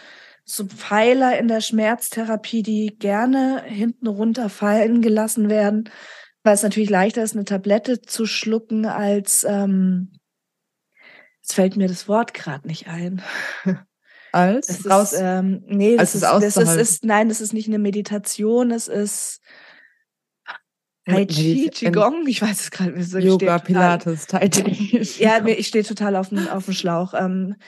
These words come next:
Speaker 1: also, Bewegung, Dehnung, ähm,
Speaker 2: Mhm.
Speaker 1: alles, was auch so ein bisschen ablenkend ist.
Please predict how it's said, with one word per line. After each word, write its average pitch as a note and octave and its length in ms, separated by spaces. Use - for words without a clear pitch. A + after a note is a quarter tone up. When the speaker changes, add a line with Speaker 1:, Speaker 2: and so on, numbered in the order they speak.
Speaker 1:
also, G3+ 280
Bewegung, A#3+ 800
Dehnung, A3 880
ähm, G3+ 680
Speaker 2:
Mhm. D#3 360
Speaker 1:
alles, A#3 300
was A3 100
auch G#3 100
so G#3+ 120
ein G#3 40
bisschen G3 240
ablenkend A3+ 720
ist. G3+ 360